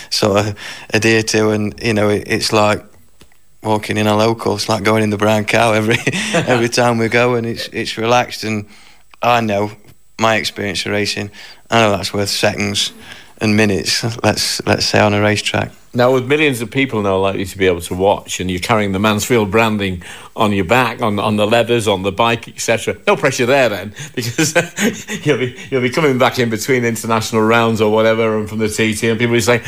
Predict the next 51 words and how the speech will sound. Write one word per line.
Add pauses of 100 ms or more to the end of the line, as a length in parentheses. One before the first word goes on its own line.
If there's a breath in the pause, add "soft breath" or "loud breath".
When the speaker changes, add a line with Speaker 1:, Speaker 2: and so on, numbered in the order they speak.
(180 loud breath)
Speaker 2:
"What
did
you
do
at
that
corner?
You
know,
how
did
you
get
that
wrong?"
You
know,
it's,
the
pressure's
there
now,
isn't
it? (520 loud breath)
Speaker 1:
Yeah, (140)
um,
but
I
don't
think
anybody
puts
more
pressure
on
themselves
than
me,
because (240)
I
don't
do
it
to
ride
round,
I
do
it
to
win.